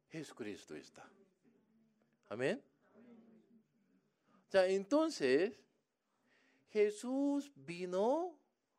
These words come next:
con el cuerpo y en nosotros entró Jesucristo.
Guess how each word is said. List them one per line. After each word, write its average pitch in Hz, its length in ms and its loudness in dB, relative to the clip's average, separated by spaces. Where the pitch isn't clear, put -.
con 160 200 -6
el 165 120 -4
cuerpo 131 600 2
y 175 440 -8
en 180 240 2
nosotros 180 720 0
entró 151 720 2
Jesucristo. 123 800 -4